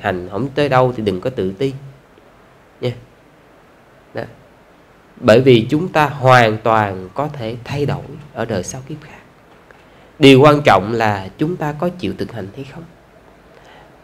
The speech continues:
Cái thái độ của chúng ta đối với bài học này là gì? Hay chúng ta chỉ đơn giản xem đây là một cái, à, buổi nghe pháp thông thường? Đó. Thành ra, à,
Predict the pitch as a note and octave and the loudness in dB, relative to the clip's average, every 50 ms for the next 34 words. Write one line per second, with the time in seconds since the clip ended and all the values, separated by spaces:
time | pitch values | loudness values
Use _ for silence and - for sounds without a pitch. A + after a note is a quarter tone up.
0 | _ _ - - G#3+ D3 F3+ G#3+ A#3 G#3+ C#3+ A2 G#2 G#2 A2+ A2 A#2 C3+ C3+ C3+ | _ _ 2 2 2 4 6 6 6 8 8 8 8 8 8 6 4 0 0 0
1 | G3 G3 G3+ - E3 D#3 D#3 D3+ D#3 D3 D3+ D#3+ F3 F3+ G3 G3 F#3+ B2+ A2 G#2+ | 0 0 0 2 2 2 2 2 2 2 2 2 2 2 0 0 0 0 -2 -2
2 | G#2+ G#2 F#2+ - A#2 G#2+ G#2+ G#2 G2+ G2 G2+ G2+ F#2+ F#2+ F#2+ - - - - - | -2 -4 -6 -2 -2 -2 -2 -2 -4 -6 -6 -8 -10 -10 -10 -14 -16 -18 -20 -20
3 | - - _ _ _ _ _ _ _ _ _ _ _ _ _ _ _ _ _ - | -20 -20 _ _ _ _ _ _ _ _ _ _ _ _ _ _ _ _ _ 4
4 | D3+ D3+ D3 D3 F#3+ F3+ - D#3+ C3+ - B2+ C#3 C#3+ C#3+ C#3 C#3 C#3 B2 A2 F#2+ | 4 4 6 4 2 2 2 2 2 2 0 4 4 6 6 4 4 4 4 4
5 | F#2 F2+ F#2+ G#2 C#3+ F3 F#3+ F#3 - D#3+ C#3+ C#3 C#3 C3+ C3+ C3 C3 C3 C3 B2+ | 4 4 0 0 -2 -4 -6 -4 -2 -2 -2 0 0 2 2 4 4 4 2 2
6 | B2 G#2+ G2+ G2 G2 F#2+ F#2+ G2 G2 F#2+ F2+ F2+ - - - B2+ B2+ C3+ C#3+ D3+ | 0 -2 -2 -2 -4 -4 -4 -2 -2 -2 -2 -4 -6 -8 -6 -4 -4 -4 -4 -6
7 | D3+ D3+ D3 C3 B2 A#2+ A#2 A#2 A#2 A#2 A#2+ A#2+ B2 - _ _ _ _ _ _ | -6 -8 -8 -8 -10 -10 -12 -14 -14 -16 -16 -18 -20 -20 _ _ _ _ _ _
8 | _ _ - A2+ A2 G#2 G2 G#2+ C3 D#3 E3 D#3+ D3 C#3 D3 D3 E3 F#3 F#3+ - | _ _ -2 2 4 4 4 2 2 2 2 2 2 0 -2 -6 -8 -10 -10 -10
9 | - C#3 C3 C3 C3 C3 A#2+ A2 A2+ A2+ _ _ _ _ - - - - - - | -12 -12 -12 -12 -14 -16 -18 -18 -20 -20 _ _ _ _ -14 -14 -14 -14 -16 -20
10 | _ _ _ _ _ - - - _ _ _ _ _ _ _ _ _ _ _ _ | _ _ _ _ _ -20 -20 -20 _ _ _ _ _ _ _ _ _ _ _ _
11 | - - - - - - C3+ C#3+ - - - - _ _ _ - - _ - - | -20 -20 -20 -20 -18 -18 -16 -16 -18 -20 -20 -20 _ _ _ -20 -20 _ -20 -20
12 | - - - _ - - A#2+ B2 C3+ C#3+ C#3 C#3+ C#3+ C#3+ C#3+ C#3 C#3 C#3+ C#3 - | -20 -20 -20 _ -2 0 2 4 6 8 8 8 8 8 6 4 2 -2 -6 -12
13 | - - - _ _ _ _ _ _ _ - - A2 G#2+ G#2+ A2 | -14 -20 -20 _ _ _ _ _ _ _ -6 -2 0 0 0 0